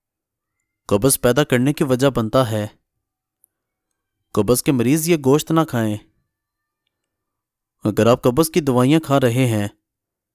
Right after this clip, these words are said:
तो इस दौरान चावलों का इस्तेमाल बिल्कुल ना करें।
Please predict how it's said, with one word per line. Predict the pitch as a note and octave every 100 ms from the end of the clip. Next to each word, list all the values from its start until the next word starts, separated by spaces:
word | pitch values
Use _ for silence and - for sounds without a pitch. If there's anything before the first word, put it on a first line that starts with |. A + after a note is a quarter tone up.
| _ _ _ -
तो | G#2+
इस | C3 C3+
दौरान | B2 G#2+ G2+ - _ _ _ _ _ _ _ _ -
चावलों | - A#2+ C#3+ E3+
का | F3
इस्तेमाल | - C3 C3+ D#3
बिल्कुल | B2+ C#3+ E3+ C#3
ना | C#3+
करें। | C#3 A#2 G#2+